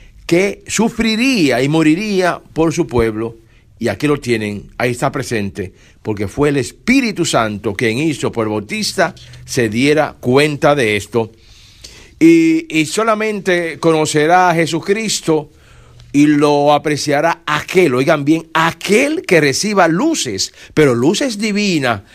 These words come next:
luces divinas espiritual. Sí, la luz del Espíritu, porque sin Espíritu Santo no somos capaces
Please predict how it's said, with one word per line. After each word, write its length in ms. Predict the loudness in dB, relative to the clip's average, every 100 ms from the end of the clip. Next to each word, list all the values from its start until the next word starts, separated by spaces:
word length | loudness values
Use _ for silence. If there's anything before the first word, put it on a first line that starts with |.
| -12
luces 480 | 0 2 2 -2 -2
divinas 400 | -2 0 0 -2
espiritual. 800 | -4 -2 -4 -2 0 0 -2 -8 -16 _ _ _ _ -4
Sí, 300 | 0 0 -2 -8
la 180 | -4 2
luz 280 | 4 4 2
del 200 | -2 -2
Espíritu, 680 | -4 -4 -4 -2 -6 -12 -14 _ _
porque 240 | -4 -2 -4
sin 180 | -4
Espíritu 400 | -2 2 2 2
Santo 580 | -2 0 -2 -4 -8 -8 -12 _
no 200 | -4 -4
somos 540 | -2 -4 -2 -6 -8
capaces 680 | -8 -6 -2 -4 -4 -8 -10